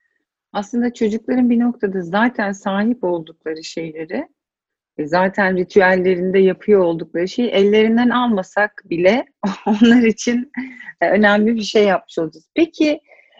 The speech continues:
e, şunu da sormak istiyorum. Bireysel yoga dersi mi çocuklarda daha, e, doğru yoksa grup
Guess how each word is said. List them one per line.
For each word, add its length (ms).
e, 640
şunu 460
da 100
sormak 440
istiyorum. 480
Bireysel 640
yoga 320
dersi 480
mi 380
çocuklarda 800
daha, 460
e, 280
doğru 540
yoksa 680
grup 280